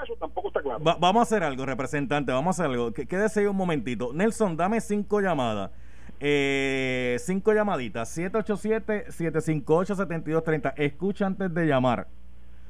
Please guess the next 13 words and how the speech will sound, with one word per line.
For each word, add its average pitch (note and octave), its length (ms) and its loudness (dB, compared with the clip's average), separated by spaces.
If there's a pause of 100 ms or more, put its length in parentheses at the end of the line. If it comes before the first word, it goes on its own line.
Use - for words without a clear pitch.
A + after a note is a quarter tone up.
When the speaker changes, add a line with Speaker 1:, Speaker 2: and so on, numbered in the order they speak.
(100)
Speaker 2:
Me D3+ 180 -2
gustaría D3+ 560 0
que F3+ 160 -2
llame D3 540 2 (420)
papá D#3+ 580 4
o D#3 140 0
mamá. B2+ 540 0 (480)
Papá D#3 680 4
o E3 160 -2
mamá. C3+ 560 0 (1080)
Papá D#3+ 520 4
o D3+ 140 2
mamá. C3 540 2